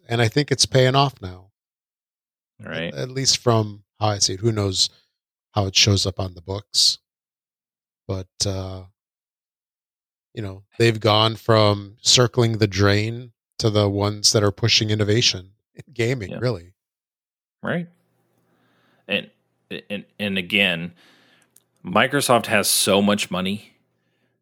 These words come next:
Speaker 2: that Xbox isn't going to be going anywhere.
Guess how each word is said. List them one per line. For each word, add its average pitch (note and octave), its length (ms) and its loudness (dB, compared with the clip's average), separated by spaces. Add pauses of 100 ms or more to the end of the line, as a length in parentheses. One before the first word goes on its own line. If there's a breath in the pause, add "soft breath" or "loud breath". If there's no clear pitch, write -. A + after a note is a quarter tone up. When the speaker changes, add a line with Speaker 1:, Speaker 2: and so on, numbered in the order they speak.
(600)
Speaker 2:
that F2+ 300 4 (840)
Xbox A2 520 2
isn't F2 260 -8 (240)
going E2+ 280 -12
to - 80 -14
be E2+ 100 -16
going - 340 -16
anywhere. - 400 -16